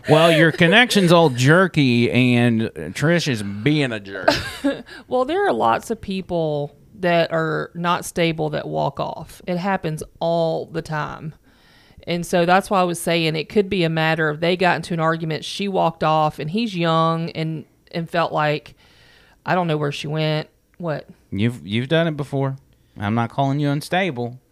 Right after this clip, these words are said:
Speaker 2: Right. Well, there's also a video like this girl right here we're about to play. I don't know which video this is I sent you. There's three of 'em from this girl. But she actually picked him up at the time in question before Gabby went missing.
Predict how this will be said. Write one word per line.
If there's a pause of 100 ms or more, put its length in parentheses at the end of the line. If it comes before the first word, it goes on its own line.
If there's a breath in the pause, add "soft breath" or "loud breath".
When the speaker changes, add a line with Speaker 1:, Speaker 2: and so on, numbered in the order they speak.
(100)
Speaker 2:
Right.
Well,
there's
also
a
video
like
this
girl
right
here
we're
about
to
play.
I
don't
know
which
video
this
is
I
sent
you.
There's
three
of
'em
from
this
girl. (560 loud breath)
But
she
actually
picked
him
up (100)
at
the
time
in
question
before
Gabby
went
missing.